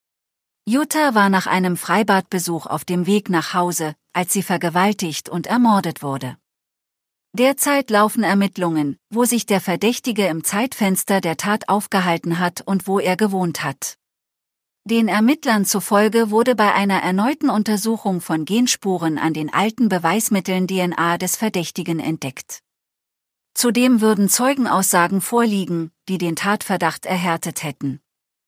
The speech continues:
Der gebürtige Bensheimer ist nach Angaben der Ermittler mehrfach wegen Sexualdelikten und anderer Straftaten verurteilt worden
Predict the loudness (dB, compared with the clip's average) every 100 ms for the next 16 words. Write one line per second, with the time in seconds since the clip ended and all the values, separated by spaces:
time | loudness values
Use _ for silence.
0 | _ _ _ _ _ 0 2 2 0 -2
1 | -2 -2 -2 2 2 2 0 0 0 0
2 | -4 -2 -2 0 2 4 4 2 0 -2
3 | -2 -2 -2 -2 0 2 0 -2 0 -2
4 | -2 -4 -2 -2 -2 -4 0 0 0 0
5 | 0 -2 -4 -8 -6 -6 -2 2 2 2
6 | 0 -2 -2 -2 -2 -4 -4 -4 -6 -4
7 | -2 -2 0 0 0 0 -2 -2 -4